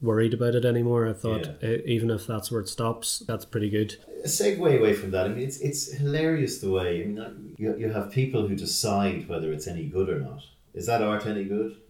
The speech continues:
Speaker 1: Yeah.
Speaker 2: is, is that movie any good? I mean, we can tell a shit movie.
Speaker 1: Yeah.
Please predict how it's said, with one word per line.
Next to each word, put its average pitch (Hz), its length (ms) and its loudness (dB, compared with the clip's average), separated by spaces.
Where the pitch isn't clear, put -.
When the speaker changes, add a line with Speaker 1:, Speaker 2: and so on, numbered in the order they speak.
Speaker 1:
Yeah. 113 260 4
Speaker 2:
is, - 300 -10
is - 120 -12
that 98 240 -2
movie 101 300 0
any 101 160 -2
good? 98 260 -6
I - 40 0
mean, 156 100 4
we 160 100 8
can 151 160 0
tell 185 540 2
a - 40 0
shit - 400 0
movie. 82 400 -4
Speaker 1:
Yeah. 107 240 0